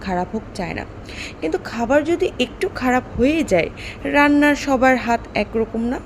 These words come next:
বা সবার টেস্টও একরকম না, ব্যাস শুরু করে দিই আমরা সমালোচনা সেই খাবার নিয়ে।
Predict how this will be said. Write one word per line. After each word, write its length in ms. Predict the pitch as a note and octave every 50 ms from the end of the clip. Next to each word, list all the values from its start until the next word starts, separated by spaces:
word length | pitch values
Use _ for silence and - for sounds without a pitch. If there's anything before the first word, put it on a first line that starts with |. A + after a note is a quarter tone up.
| - - A#4
বা 120 | A4+ A4+
সবার 280 | G#4 - F4+ C#4+ C4 C4 - -
টেস্টও 380 | - A#3 A3+ G#3+ - - - B3+ -
একরকম 440 | - F#3 - - F3 E3+ - - - - -
না, 60 | - - - - - - - - - - A3+ G3
ব্যাস 200 | B3+ C4 C#4+ C#4+ - - - - - - - -
শুরু 240 | - - C#4+ C4 D4 D4
করে 240 | - C#4 C4+ B3+ C4
দিই 160 | C4 C4 B3+
আমরা 220 | B3 A3+ A3+ A3 A#3+
সমালোচনা 720 | A#3 - - G#3+ G3 F#3+ G3+ G#3 A3 G#3+ - A#3 A#3 A3+ A#3
সেই 200 | A3 - A#3+ A3+ - G#3
খাবার 240 | G3+ F#3+ F#3+ G#3 G3+
নিয়ে। 220 | G#3 G#3 A#3+ D4+